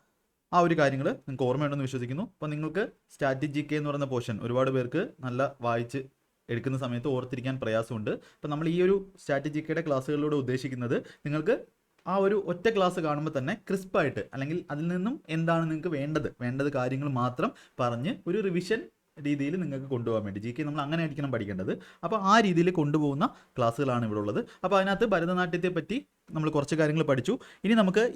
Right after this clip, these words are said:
ഇവിടെ ഇതിലുള്ള ആർട്ടിസ്റ്റ്, ആർട്ടിസ്റ്റിനെ പറ്റി പഠി-, പഠിക്കാം. ഞാൻ ഒരുപാടൊന്നും എഴുതുന്നില്ല, ഒരുപാടൊന്നും എഴുതുന്നില്ല. നമുക്ക് നിങ്ങൾക്ക് റിവിഷൻ പർപ്പസിന് വേണ്ടിയാണ് ഞാൻ ഈ ഒരു ക്ലാസ്സുകൾ ചെയ്യുന്നത്. അപ്പോൾ അതിനകത്ത് കുറച്ച് ആൾക്കാരുണ്ട്, നിങ്ങൾ ഈ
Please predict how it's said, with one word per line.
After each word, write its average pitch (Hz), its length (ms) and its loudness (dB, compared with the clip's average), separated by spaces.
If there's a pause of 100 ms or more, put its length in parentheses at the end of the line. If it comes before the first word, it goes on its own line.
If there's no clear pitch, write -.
ഇവിടെ 180 220 6 (280)
ഇതിലുള്ള 165 280 4 (480)
ആർട്ടിസ്റ്റ്, 180 500 -4 (320)
ആർട്ടിസ്റ്റിനെ 151 560 -2
പറ്റി 131 160 2
പഠി-, 120 160 0 (100)
പഠിക്കാം. 127 280 2 (120)
ഞാൻ 175 80 4 (160)
ഒരുപാടൊന്നും 190 440 6
എഴുതുന്നില്ല, 185 340 6 (140)
ഒരുപാടൊന്നും 143 420 4
എഴുതുന്നില്ല. 147 340 2 (120)
നമുക്ക് 147 240 2 (260)
നിങ്ങൾക്ക് 175 260 4
റിവിഷൻ 233 380 4
പർപ്പസിന് 165 360 4
വേണ്ടിയാണ് 156 300 0
ഞാൻ 151 140 -2
ഈ - 80 2
ഒരു 226 80 2 (280)
ക്ലാസ്സുകൾ 139 360 4 (320)
ചെയ്യുന്നത്. 123 360 2 (280)
അപ്പോൾ 208 160 6 (200)
അതിനകത്ത് 208 320 6 (160)
കുറച്ച് 185 260 6
ആൾക്കാരുണ്ട്, 165 440 6 (120)
നിങ്ങൾ 156 220 2
ഈ - 20 2